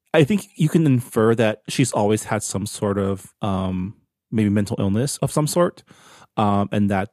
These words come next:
the new environment kind of either accelerated or triggered it somehow. Like, I couldn't tell if it was, like,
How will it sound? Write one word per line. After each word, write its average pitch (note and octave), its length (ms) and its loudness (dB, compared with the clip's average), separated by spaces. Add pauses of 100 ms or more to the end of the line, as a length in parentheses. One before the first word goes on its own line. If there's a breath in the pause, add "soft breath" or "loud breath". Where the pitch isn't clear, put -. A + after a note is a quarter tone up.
the G2 200 -2
new G2+ 160 0
environment G2 400 -4
kind F#2+ 140 -4
of G2 160 -8 (160)
either A2 300 2
accelerated G#2+ 680 -2
or G#2+ 80 -4
triggered A2 380 -4
it - 240 -4
somehow. C#3 540 -2 (840 soft breath)
Like, B2+ 160 0
I C#3+ 60 4
couldn't F3+ 280 4
tell B2 580 2 (500 soft breath)
if B2 180 -2
it A#2 40 2
was, A2 200 0 (580 soft breath)
like, - 220 -6